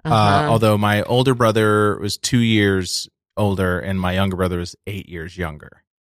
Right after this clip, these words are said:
Speaker 2: Ah.
Speaker 1: So it was just the two of us for, like, the early part, and then, then my younger brother was born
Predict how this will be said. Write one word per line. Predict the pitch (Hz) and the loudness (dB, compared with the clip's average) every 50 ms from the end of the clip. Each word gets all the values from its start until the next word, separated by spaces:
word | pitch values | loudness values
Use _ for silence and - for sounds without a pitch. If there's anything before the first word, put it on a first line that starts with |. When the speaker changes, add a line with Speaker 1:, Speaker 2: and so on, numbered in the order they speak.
| _ | _
Speaker 2:
Ah. | - 151 170 170 165 160 131 110 | 0 2 4 4 4 2 0 -2
Speaker 1:
So | - - - 113 107 104 101 95 - - _ _ _ _ | -2 2 2 4 4 4 2 0 -2 -6 _ _ _ _
it | - 139 131 113 | 0 2 2 4
was | 131 123 120 107 - | 2 2 2 0 -2
just | - - 135 120 - - | 0 2 2 2 0 -4
the | - 120 _ | -10 -10 _
two | - - 135 120 | 0 2 4 4
of | 107 98 | 2 2
us | 101 98 95 - - | 0 -2 -2 -2 -6
for, | - - 110 98 | -4 -4 -2 0
like, | 95 92 90 87 - _ _ _ _ | 0 0 -2 -4 -8 _ _ _ _
the | - - - | -6 -6 -4
early | - 104 107 101 95 87 87 90 | -2 -2 -2 -2 -4 -6 -8 -10
part, | - - - 90 82 82 85 - _ _ | -10 -4 -2 -2 -2 -2 -6 -10 _ _
and | 110 107 98 | -10 -10 -8
then, | 90 87 87 85 85 82 78 90 _ - | -8 -8 -10 -12 -12 -16 -20 -20 _ -10
then | 98 98 92 90 | -8 -6 -6 -6
my | 87 85 | -8 -10
younger | 87 85 85 87 | -12 -14 -16 -12
brother | 85 92 87 82 87 82 82 - _ _ _ _ | -10 -10 -10 -8 -10 -14 -14 -18 _ _ _ _
was | - 90 - | -12 -12 -12
born | - - 85 82 82 85 | -10 -10 -10 -10 -10 -14